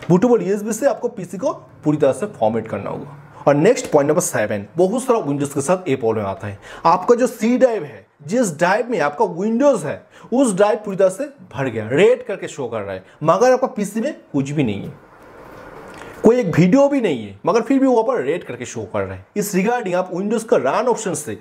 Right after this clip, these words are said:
बहुत सारा कुछ comment लिखने के बाद बहुत सारे software को डिलीट किया, बहुत सारा file को delete किया, मगर फिर भी ये आपका जो सी drive है, वो clean नहीं हो रहा है, सी ड्राइव पूरी तरह से read करके शो कर रहा है। तो इस time आपको एक बूटेबल ईएसबी से आपका पीसी में Windows को install करना होगा।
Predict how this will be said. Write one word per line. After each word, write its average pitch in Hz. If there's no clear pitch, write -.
बहुत 202
सारा 240
कुछ 233
comment 240
लिखने 247
के 160
बाद 110
बहुत 208
सारे 233
software 185
को 254
डिलीट 220
किया, 117
बहुत 214
सारा 254
file 196
को 233
delete 143
किया, 143
मगर 160
फिर 269
भी 208
ये 160
आपका 165
जो 175
सी 254
drive 190
है, 269
वो 202
clean 156
नहीं 123
हो 104
रहा 95
है, 92
सी 214
ड्राइव 226
पूरी 185
तरह 185
से 175
read 147
करके 135
शो 107
कर 101
रहा 95
है। -
तो 214
इस 262
time 156
आपको 131
एक 139
बूटेबल 247
ईएसबी 247
से 123
आपका 143
पीसी 175
में 254
Windows 151
को -
install 123
करना 98
होगा। 98